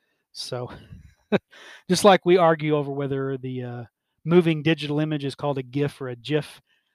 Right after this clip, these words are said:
Now the gif also argue about whether they're gifs or gifs. Um, they have an astral spark. Their connection to the astral plane allows them to, uh,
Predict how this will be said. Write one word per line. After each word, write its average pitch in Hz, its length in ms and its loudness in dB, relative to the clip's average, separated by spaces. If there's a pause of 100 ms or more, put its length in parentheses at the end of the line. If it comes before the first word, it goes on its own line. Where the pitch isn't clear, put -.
(180)
Now 139 240 -4
the 123 100 -6
gif 135 280 -8
also 131 380 -10
argue 123 380 -12
about 131 240 -18
whether 120 200 -16
they're 120 160 -12
gifs 123 380 -10
or 120 60 -12
gifs. 117 460 -12 (920)
Um, 160 500 2 (1800)
they 156 80 0
have 151 80 2
an 143 80 -2
astral 151 360 -2
spark. - 600 0
Their 143 160 -4
connection 143 380 -10
to 131 60 -8
the 131 120 -6
astral 131 300 -8
plane 147 420 -6
allows 131 460 -6
them 127 320 -10
to, 123 520 -10 (840)
uh, 117 340 -10